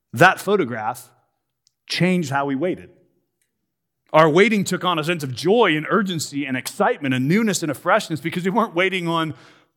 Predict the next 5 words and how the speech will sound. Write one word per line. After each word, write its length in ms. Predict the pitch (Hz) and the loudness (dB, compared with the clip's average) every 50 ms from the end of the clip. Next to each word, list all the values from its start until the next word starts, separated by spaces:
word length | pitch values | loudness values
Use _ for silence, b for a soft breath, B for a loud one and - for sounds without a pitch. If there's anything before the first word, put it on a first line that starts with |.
| - | 0
government 440 | 120 170 175 190 170 175 185 175 - | 4 4 6 6 4 2 -2 -4 -4
paperwork 840 | - - 180 185 - 180 160 131 131 131 143 175 170 - - - - _ _ _ _ _ _ _ _ _ _ _ _ _ _ _ _ _ _ - | -2 -2 -2 0 -2 -2 -4 -2 0 0 0 0 -2 -4 -10 -12 -14 _ _ _ _ _ _ _ _ _ _ _ _ _ _ _ _ _ _ 0
or 100 | 139 131 | 0 2
background 580 | 107 160 180 208 214 - - 139 117 113 117 | 6 6 6 6 4 2 -2 -6 -4 -4 -6
checks. 640 | 113 - 110 101 110 131 - - - - - - | -8 -8 -8 -8 -8 -8 -10 -14 -16 -18 -18 -20